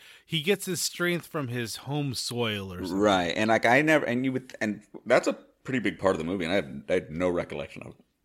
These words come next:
Speaker 2: I was trying to get into the lore, right? Like, I was taking into,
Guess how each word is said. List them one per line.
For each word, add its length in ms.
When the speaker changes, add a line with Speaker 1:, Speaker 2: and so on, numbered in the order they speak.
Speaker 2:
I 80
was 240
trying 240
to 60
get 200
into 400
the 140
lore, 460
right? 240
Like, 160
I 80
was 180
taking 380
into, 560